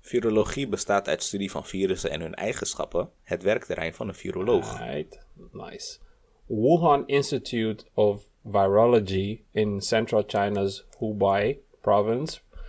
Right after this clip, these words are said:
Speaker 2: preserves more than fifteen hundred different strains of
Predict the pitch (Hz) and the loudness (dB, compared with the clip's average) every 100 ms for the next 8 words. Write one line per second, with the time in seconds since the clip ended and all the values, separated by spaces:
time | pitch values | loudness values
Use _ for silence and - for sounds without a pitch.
0 | - - - - - 113 117 127 120 113 | -18 -20 -20 -10 0 4 8 8 8 4
1 | 117 110 107 101 - 139 - 135 131 110 | 6 6 4 2 4 2 2 -4 -2 4
2 | 117 123 117 110 95 113 - 113 110 - | 6 6 4 2 4 2 2 -2 -2 -2
3 | 120 107 110 107 110 | 2 2 2 -2 -6